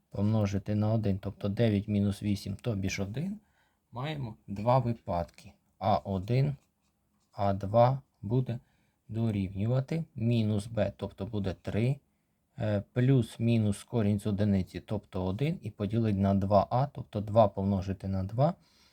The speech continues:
тобто на чотири. І таким чином у нас виходить, що А перше буде дорівнювати три плюс один, чотири поділити на чотири один. І випадок два відняти, тобто три мінус один два поділити на чотири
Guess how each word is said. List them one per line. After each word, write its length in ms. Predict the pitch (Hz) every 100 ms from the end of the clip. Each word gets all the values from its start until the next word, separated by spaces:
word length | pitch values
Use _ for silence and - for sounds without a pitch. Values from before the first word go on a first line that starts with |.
| _ _
тобто 380 | - 135 - 139 _
на 180 | 113 120
чотири. 500 | - 123 - 95 113 -
І 120 | 107
таким 420 | 113 113 151 151
чином 380 | 135 139 139 113 - _ _ _ _
у 80 | 117
нас 240 | 123 135 127
виходить, 540 | 120 - 127 104 101
що 280 | - 110 -
А 140 | 123 123
перше 560 | - 127 104 - -
буде 300 | 92 113 113
дорівнювати 640 | 101 107 113 107 98 95 101
три 240 | - 117
плюс 320 | - 101 92
один, 260 | 104 101 92
чотири 460 | - 107 - 101 -
поділити 440 | 95 101 98 98
на 100 | 98
чотири 420 | - - 104 98 -
один. 380 | 92 117 156 - _ _ _ _ _
І 160 | 135 117
випадок 520 | 98 - 98 101 101
два 320 | 110 139 175 -
відняти, 520 | 127 135 139 131 131
тобто 300 | - 113 -
три 220 | 117 120 107
мінус 340 | 104 104 101
один 300 | 101 101 92
два 240 | 107 127
поділити 600 | 131 101 98 104 107 104
на 180 | 95 92
чотири 520 | - 107 - 151 147